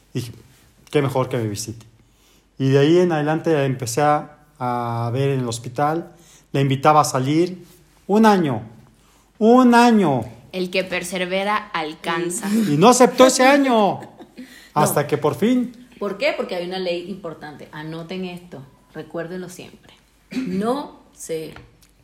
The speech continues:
Speaker 1: En donde
Speaker 3: <laughs>
Speaker 1: comes,
Speaker 3: No, no cagas.
Speaker 1: no cagas. Es
Speaker 3: O sea,
Speaker 1: decir,
Speaker 3: no se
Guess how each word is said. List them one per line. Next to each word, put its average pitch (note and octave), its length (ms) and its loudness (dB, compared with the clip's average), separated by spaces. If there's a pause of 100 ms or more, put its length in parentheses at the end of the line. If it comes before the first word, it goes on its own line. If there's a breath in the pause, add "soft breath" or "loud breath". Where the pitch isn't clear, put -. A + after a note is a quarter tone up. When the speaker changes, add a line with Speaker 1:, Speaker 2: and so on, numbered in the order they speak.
(160)
Speaker 1:
En C3 260 -2
donde B2+ 480 0
Speaker 3:
<laughs> - 0 -
Speaker 1:
comes, A3 680 6
Speaker 3:
No, A3 260 0
no - 100 -12
cagas. - 400 -12
Speaker 1:
no D#3 280 4
cagas. A#2+ 420 0
Es E3 100 2
Speaker 3:
O D#3+ 40 -2
sea, E3+ 80 0
Speaker 1:
decir, G3+ 180 0
Speaker 3:
no C4 180 0
se C4 280 -4